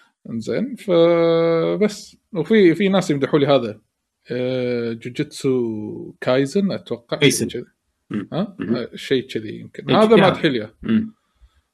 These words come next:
Speaker 1: بس ما شفته له.
Speaker 2: أنا حاطه ب-، يعني حاطه باللستة، جوجيتسو كايسن وهذا بروميس نيفرلاند.
Speaker 1: مم.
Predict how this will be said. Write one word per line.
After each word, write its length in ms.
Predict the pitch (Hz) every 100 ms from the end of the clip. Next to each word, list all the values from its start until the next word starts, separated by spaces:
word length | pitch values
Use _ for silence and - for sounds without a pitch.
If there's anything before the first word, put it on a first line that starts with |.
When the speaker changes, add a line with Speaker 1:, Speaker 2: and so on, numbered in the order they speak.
| -
Speaker 1:
بس 180 | 143 -
ما 140 | 143
شفته 320 | - - - -
له. 80 | -
Speaker 2:
أنا 120 | 156 151
حاطه 200 | 208 156
ب-، 260 | 151 - -
يعني 200 | 160 180
حاطه 240 | 196 180 170
باللستة، 320 | 165 - 120
جوجيتسو 440 | 117 113 143 135
كايسن 420 | 151 151 151 170
وهذا 600 | 139 110 117 95 87 80 - _ -
بروميس 460 | 120 113 - -
نيفرلاند. 440 | 110 101 92 82 - _ _ _ _
Speaker 1:
مم. 340 | 135 127 120